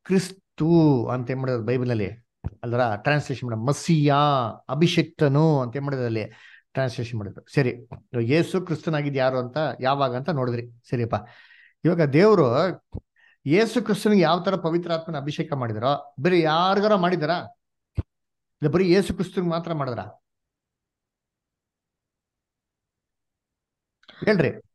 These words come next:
ದೇವ್ರು ಯೇಸು ಕ್ರಿಸ್ತನಿಗೆ ಯಾವ ತರ ಪವಿತ್ರ ಆತ್ಮನ ಅಭಿಷೇಕ ಮಾಡಿದ್ರ, ಬೇರೆ ಯಾರಿಗಾರ ಮಾಡಿದಾರಾ?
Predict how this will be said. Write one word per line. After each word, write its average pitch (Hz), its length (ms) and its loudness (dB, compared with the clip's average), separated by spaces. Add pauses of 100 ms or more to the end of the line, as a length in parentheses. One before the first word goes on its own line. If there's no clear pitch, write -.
(140)
ದೇವ್ರು 208 760 4 (520)
ಯೇಸು 220 380 2
ಕ್ರಿಸ್ತನಿಗೆ 226 360 0
ಯಾವ 185 140 2
ತರ 208 160 -4
ಪವಿತ್ರ 190 420 0
ಆತ್ಮನ 196 280 0
ಅಭಿಷೇಕ 175 360 -2
ಮಾಡಿದ್ರ, 123 280 -8 (160)
ಬೇರೆ 226 180 2
ಯಾರಿಗಾರ 240 340 2
ಮಾಡಿದಾರಾ? 202 600 -2